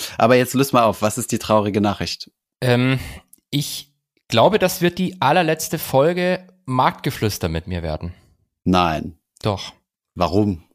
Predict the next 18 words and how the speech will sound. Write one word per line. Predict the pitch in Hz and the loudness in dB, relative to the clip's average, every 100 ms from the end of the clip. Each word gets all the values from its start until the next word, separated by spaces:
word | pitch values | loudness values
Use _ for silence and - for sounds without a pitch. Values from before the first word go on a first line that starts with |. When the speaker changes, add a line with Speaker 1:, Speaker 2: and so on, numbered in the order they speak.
| _ _ _ | _ _ _
Speaker 2:
Weil | 90 101 104 139 | -12 -2 0 0
ich | 139 - | -4 -4
heute | 113 190 214 | 0 0 -2
Abend | - 120 143 180 | -2 -2 -2 -4
etwas | 127 - 131 - | -8 -6 -6 -6
tun | - 190 202 98 | -6 -4 -2 -2
werde, | 90 87 113 160 | -2 -2 -2 -4
was | 104 113 - | -4 -6 -2
dafür | 120 - 117 | -4 -4 -6
sorgt, | - 95 151 - _ | -2 0 0 -6 _
dass | 123 - - | -4 -4 -8
ich | - | -8
vermutlich | - 113 135 139 135 | -4 -2 -2 -4 -4
nie | 113 120 156 | -2 -2 -2
wieder | 143 143 143 139 135 - _ _ _ _ _ _ _ | -4 0 2 2 0 -8 _ _ _ _ _ _ _
auf | 123 123 | 0 0
Social | - 127 123 | 0 -2 -2
Media | 123 165 160 156 | -2 0 0 0